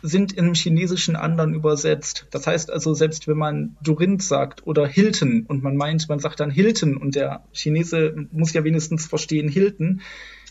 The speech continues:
das funktioniert nicht. Das Hotel heißt auf Chinesisch anders und das ist auch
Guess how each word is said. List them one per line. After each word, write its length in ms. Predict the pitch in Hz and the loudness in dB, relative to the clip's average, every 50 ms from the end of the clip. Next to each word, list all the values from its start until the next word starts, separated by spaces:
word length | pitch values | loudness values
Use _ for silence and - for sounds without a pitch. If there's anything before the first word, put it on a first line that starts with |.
| - _ _ | -20 _ _
das 220 | - 156 156 - | 2 2 4 6
funktioniert 500 | 160 160 156 156 160 156 143 131 - - | 6 6 6 6 6 6 6 4 2 -2
nicht. 240 | - - - - - - - | -8 -12 -14 -16 -20 -4 0
Das 280 | - 143 143 - - _ _ _ _ _ - 151 | 2 2 2 0 -6 _ _ _ _ _ -6 -2
Hotel 460 | 165 160 160 - 185 196 190 185 160 | 0 0 4 4 4 4 4 2 4
heißt 320 | - 160 180 170 - - - | 4 2 2 2 -2 -2 0
auf 160 | 175 156 - | 0 0 0
Chinesisch 540 | - - 160 156 160 165 156 151 143 - - | 0 0 2 2 2 2 0 -2 -4 -2 -2
anders 420 | 170 180 196 190 180 180 170 160 | 0 0 2 2 2 2 2 0
und 80 | 170 160 | 2 0
das 140 | 151 - - | 0 0 -2
ist 140 | 170 - | -6 -8
auch 260 | - - 151 139 - | -4 -2 -2 -2 -4